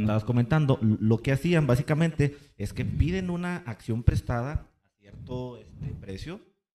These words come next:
Ellos, ah, están seguros de que esa acción va a bajar, entonces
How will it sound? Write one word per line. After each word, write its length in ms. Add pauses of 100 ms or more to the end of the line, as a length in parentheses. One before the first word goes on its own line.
Ellos, 320
ah, 80 (140)
están 260
seguros 300
de 80
que 140
esa 100
acción 340
va 80
a 40
bajar, 420
entonces 580